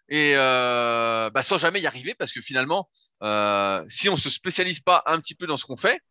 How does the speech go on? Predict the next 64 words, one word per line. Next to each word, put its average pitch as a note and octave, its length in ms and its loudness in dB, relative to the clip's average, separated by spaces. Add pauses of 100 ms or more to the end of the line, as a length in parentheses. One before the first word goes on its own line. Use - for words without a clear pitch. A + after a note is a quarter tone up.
(260)
sachant C3 260 0
qu'on A#2+ 220 -4
est A#2 60 2
en A2+ 120 2
manque B2 200 -4
de C#3 80 -4
temps, A3 220 0
on C3 60 -4
peut - 80 -16
pas - 140 2
faire C3+ 240 0
et D#3 60 4
la D3+ 100 4
muscu, D#3+ 600 -8
et D#3+ 80 0
le D3+ 120 0
cardio, C#3+ 640 -2 (340)
et, D3 260 2
euh, A#2+ 500 2 (160)
et E3 80 0
l'entraînement D#3+ 340 2
pilote D3+ 280 -2
de C3+ 80 -4
moto, D#3+ 520 -2
euh, A2 140 2
<laughs> - 460 -8
on D#3 120 -2
a D3 80 2
une C#3+ 80 -4
énergie C#3 260 -2
en C#3 60 -8
plus - 220 -18
limitée, C3 340 -8 (300)
mais C#3 80 -4
si B2+ 80 -4
on - 20 -2
avait B2+ 140 0
le B2 80 -4
temps, D3+ 280 0 (440)
on, A#2+ 160 -2
euh, A#2 220 2
on G#2+ 200 0
pourrait A2+ 180 -4
pas C#3 120 2
le B2 40 -6
faire D3+ 180 -2
parce A2+ 100 -12
qu'il - 120 -14
faut A2+ 80 -16
une A2 60 -12
sacrée C3 200 -4
condition A#2 340 -8
physique, A#2+ 400 -12
euh, E2+ 240 -6 (160)
qui - 80 -8
s'acquiert A#2 340 -4
pas, B2+ 380 4
euh, G#2 40 2
en G2+ 120 -2
quelques A2 240 -10
semaines B2 260 -12
comme G#2+ 160 -12
ça, G#3 160 -4
hein. A3+ 120 -6